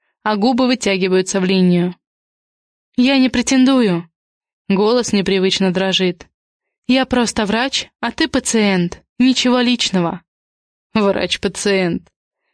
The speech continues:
Повторяю на автомате и горько усмехаюсь. "Как знакомо" и глупо. Это как остаться друзьями, когда все еще любишь друг друга.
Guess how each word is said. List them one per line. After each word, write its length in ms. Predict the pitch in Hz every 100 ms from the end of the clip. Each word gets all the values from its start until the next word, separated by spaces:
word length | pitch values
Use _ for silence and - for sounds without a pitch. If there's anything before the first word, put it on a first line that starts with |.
| _ -
Повторяю 540 | 220 180 208 214 214
на 80 | 196
автомате 540 | 185 202 208 233 202
и 40 | 180
горько 320 | 190 185 196
усмехаюсь. 840 | 185 196 180 190 185 180 - - _ _ _ _ _
"Как 240 | - 240
знакомо" 800 | 233 254 247 - 190 180 170 190 _ _ -
и 120 | 208
глупо. 560 | 185 196 196 190 - - _ _ _ _ _ _ _
Это 220 | 226 226 233
как 180 | 233
остаться 400 | 233 - 220 -
друзьями, 580 | 208 214 196 226 233 190
когда 280 | 175 196 196
все 240 | - 277
еще 240 | 277 - 233
любишь 300 | 214 196 185
друг 240 | - 202
друга. 500 | 196 190 180 - 180